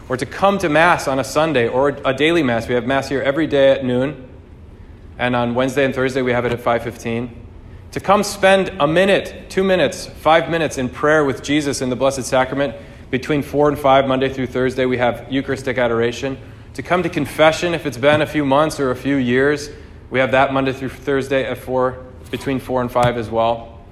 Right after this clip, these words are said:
To avail yourself of some of the many, many ways that God is offering you his love, his self, this Lent,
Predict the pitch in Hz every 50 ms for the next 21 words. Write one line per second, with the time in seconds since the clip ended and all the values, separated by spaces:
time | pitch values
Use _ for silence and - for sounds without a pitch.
0 | - - - - - - - 151 156 - - - - - - 127 131 131 175 208
1 | 220 220 220 - - - 185 175 175 156 139 - - - - 190 196 202 202 196
2 | 190 - - - - - - - - - 131 131 127 139 131 139 151 165 190 214
3 | 220 226 214 185 175 175 156 143 143 139 139 135 110 - 127 - - 139 139 139
4 | 143 143 135 - - - - - - - - - - - - 139 120 - 143 151
5 | 170 165 170 175 156 143 139 139 131 135 131 110 117 117 117 113 104 - - -
6 | - - - - - - - - - - - - 135 123 - - - 151 139 123
7 | 110 - - - - - - - - - - 120 117 135 123 - - - - -
8 | 113 120 117 110 - -